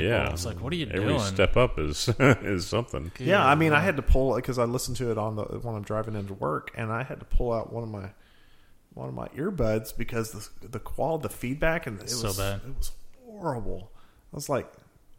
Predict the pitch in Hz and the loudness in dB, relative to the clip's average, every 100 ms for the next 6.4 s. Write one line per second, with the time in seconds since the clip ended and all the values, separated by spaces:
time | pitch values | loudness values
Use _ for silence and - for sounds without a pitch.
0 | - 131 180 165 - - - - - 208 | -18 -14 -10 -10 -10 -14 2 6 6 4
1 | - - - - - - 196 214 151 208 | -6 -16 -16 -8 -6 -6 -6 -2 2 4
2 | 277 262 233 - - - 139 - - 233 | 6 4 2 -4 -10 -8 -8 -6 -6 0
3 | 233 165 147 147 151 151 151 151 190 185 | 4 6 8 6 4 2 2 2 2 -2
4 | - - 123 - - - - 151 - - | -8 -10 -8 -6 -8 -8 -8 -8 -8 -12
5 | - 90 85 90 90 104 101 - - - | -4 2 4 6 4 4 0 -2 0 6
6 | 143 165 147 | 6 6 4